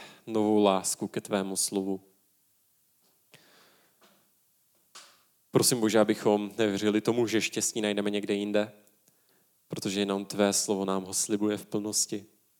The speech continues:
Jak Ježíš řekl, kdo věří ve mně, nebude žíznit ani hladovět. Bože, jenom u tebe budeme jako stále zelený strom,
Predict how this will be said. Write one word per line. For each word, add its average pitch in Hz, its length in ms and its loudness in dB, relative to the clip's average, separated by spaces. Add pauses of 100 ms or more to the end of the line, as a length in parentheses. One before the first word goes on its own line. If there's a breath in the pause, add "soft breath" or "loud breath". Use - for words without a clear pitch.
(340)
Jak - 140 -10
Ježíš 92 260 -6
řekl, 107 260 -4
kdo 101 140 -2
věří 95 260 -4
ve 104 120 2
mně, 110 300 -4 (1300 loud breath)
nebude 107 280 0
žíznit 120 680 -2 (180 loud breath)
ani 104 240 -4
hladovět. 104 680 2 (2250 loud breath)
Bože, 110 240 0
jenom 107 240 2
u 110 120 -2
tebe 117 240 4
budeme 107 320 2
jako 98 220 -4
stále 101 340 0
zelený 98 380 -4
strom, 110 480 -2